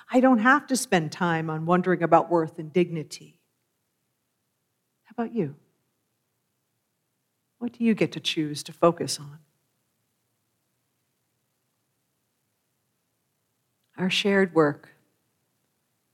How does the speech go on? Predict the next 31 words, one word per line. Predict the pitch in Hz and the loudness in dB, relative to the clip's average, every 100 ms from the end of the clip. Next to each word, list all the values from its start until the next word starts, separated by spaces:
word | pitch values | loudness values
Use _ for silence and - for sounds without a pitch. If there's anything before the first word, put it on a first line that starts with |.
| _ - | _ -10
includes | 160 - 185 165 156 185 | -10 0 4 4 2 4
knowing | 175 175 165 160 | 6 6 2 2
what | 170 170 | 0 2
each | 220 233 180 | 0 0 -2
of | 139 | -2
us | 123 - - - | -2 -2 -6 6
has | 190 160 - | 6 6 0
to | - 190 165 | 2 4 4
attend | 156 - 220 226 214 | 2 6 8 8 6
to. | - 127 98 - - - | 2 0 0 -8 -18 6
It | 170 | 6
might | 170 175 180 | 8 4 8
be | 185 180 175 - - _ | 8 8 4 -8 -20 _
pain | - 220 262 185 131 117 160 _ _ | 4 6 6 4 0 -8 -12 _ _
and | - 175 | -2 4
access | 160 196 - 180 | 6 6 6 4
to | 180 | 6
health | 160 226 233 - | 10 10 10 4
care. | - 151 127 127 | 0 2 2 -2
It | |
might | 165 175 175 | 4 4 6
be | 185 175 | 4 4
race. | 165 156 196 202 185 - 160 | 2 6 10 12 10 6 -4
It | |
might | 156 156 | -4 -2
be | 151 | -2
disability. | 147 156 156 - 160 190 196 196 190 196 175 | -2 -2 -4 -6 0 4 6 4 4 2 2
It | 151 | 0
might | 139 151 151 | -2 -6 -4
be, | 143 135 - - _ | -6 -6 -10 -14 _
uh, | 147 135 135 113 | -6 -2 0 -2